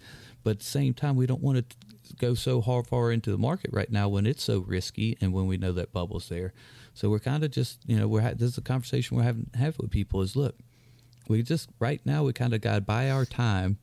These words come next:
and let's see how all the dust starts to settle as these markets start to severely correct themselves. And then, you know, hey, let's, let's just try not to lose too much, not, try not to lose money on the way down.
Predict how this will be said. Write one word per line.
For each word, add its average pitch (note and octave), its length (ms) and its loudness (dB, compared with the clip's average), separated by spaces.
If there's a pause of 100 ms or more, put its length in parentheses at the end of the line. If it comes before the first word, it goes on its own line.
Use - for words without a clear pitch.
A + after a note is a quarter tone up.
(420)
and A2+ 120 4
let's B2 200 0
see C3 340 0
how A2+ 240 2
all G#2+ 140 2
the G2 100 -2
dust G2 280 0
starts G2+ 320 -4
to G2+ 100 -2
settle F#2 360 0
as F2+ 200 0
these F#2+ 180 -2
markets F#2+ 400 0
start F#2+ 260 -2
to - 80 -2
severely F2+ 460 -2
correct A#2 340 -4
themselves. F2+ 460 -4 (420)
And D3 140 0
then, G3 220 2 (140)
you - 100 0
know, - 180 0
hey, C3 220 0 (840)
let's, - 420 -2
let's B2+ 160 0
just - 240 -4
try D3 200 -2
not C#3+ 160 0
to A#2+ 60 0
lose A#2 340 2
too E3 140 0
much, E3+ 200 0 (220)
not, C3 240 0
try C3+ 140 0
not C#3+ 160 0
to C3 60 0
lose B2 280 2
money E3+ 360 0
on G#2 140 4
the G2 100 4
way A2+ 220 2
down. C#3+ 360 0